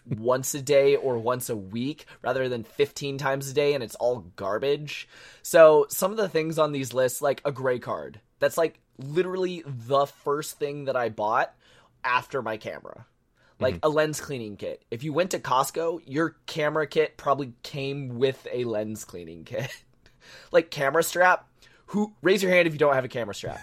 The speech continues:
Speaker 1: If you're raising your hand, you're lying, 'cause every camera comes with one.
Speaker 2: <laughs> So
Speaker 1: Spare
Speaker 2: true.
Speaker 1: memory cards and batteries. Like, who the, who wrote this list?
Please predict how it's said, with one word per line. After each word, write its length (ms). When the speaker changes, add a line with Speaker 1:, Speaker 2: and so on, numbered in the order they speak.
Speaker 1:
If 80
you're 80
raising 220
your 60
hand, 220
you're 80
lying, 1000
'cause 200
every 240
camera 380
comes 400
with 180
one. 280
Speaker 2:
<laughs> 300
So 200
Speaker 1:
Spare 100
Speaker 2:
true. 80
Speaker 1:
memory 340
cards 380
and 160
batteries. 680
Like, 220
who 160
the, 920
who 280
wrote 260
this 260
list? 580